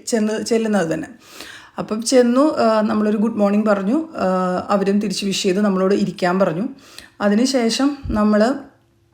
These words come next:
ആ, എനിക്കിട്ട് പണി കിട്ടിയതെന്ന് പറഞ്ഞു കഴിഞ്ഞാൽ ബയോഡേറ്റയിൽ ഞാൻ ഈ ടീച്ചി-, ടീ-, ടീ-, ടീച്ചിങ്ങിൻ്റെ അല്ലാതെ ഒരു, ആ, അഡീഷണൽ ഒരു ക്വാളിഫിക്കേഷൻ എനിക്കുണ്ടായിരുന്നു.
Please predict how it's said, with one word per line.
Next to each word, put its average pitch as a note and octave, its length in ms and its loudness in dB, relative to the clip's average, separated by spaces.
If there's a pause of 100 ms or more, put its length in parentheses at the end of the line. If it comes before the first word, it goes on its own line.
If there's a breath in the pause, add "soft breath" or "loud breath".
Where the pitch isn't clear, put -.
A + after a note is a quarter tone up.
(480)
ആ, F#3+ 40 4
എനിക്കിട്ട് G3 480 2
പണി A#3 180 4
കിട്ടിയതെന്ന് A#3 420 4
പറഞ്ഞു A3 260 2
കഴിഞ്ഞാൽ G#3 560 0 (680 loud breath)
ബയോഡേറ്റയിൽ G#3+ 760 4
ഞാൻ A3 520 0
ഈ A3+ 180 -2
ടീച്ചി-, A3 500 -2 (100)
ടീ-, G#3 180 -2 (220)
ടീ-, G3+ 280 0 (640)
ടീച്ചിങ്ങിൻ്റെ A#3 520 4
അല്ലാതെ G3+ 460 4
ഒരു, G3+ 500 2
ആ, G3+ 40 4
അഡീഷണൽ G3+ 500 0
ഒരു G#3+ 100 0
ക്വാളിഫിക്കേഷൻ G3+ 580 0
എനിക്കുണ്ടായിരുന്നു. D#3+ 600 0